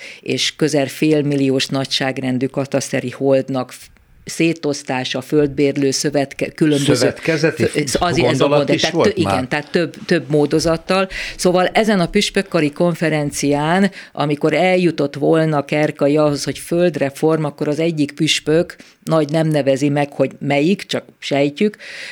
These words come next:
Speaker 1: ö, azt mondta, hogy ki ne mondja azt a szót,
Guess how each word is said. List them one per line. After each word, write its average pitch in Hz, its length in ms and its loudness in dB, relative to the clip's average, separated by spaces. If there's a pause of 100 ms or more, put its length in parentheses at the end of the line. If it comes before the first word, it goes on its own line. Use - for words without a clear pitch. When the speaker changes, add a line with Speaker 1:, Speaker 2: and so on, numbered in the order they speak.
(120)
Speaker 1:
ö, - 80 -2 (260)
azt 147 160 -4
mondta, 147 180 -4
hogy 143 180 -4
ki 277 200 2
ne 269 200 4
mondja 151 640 2
azt 143 340 0
a 135 100 2
szót, 139 760 2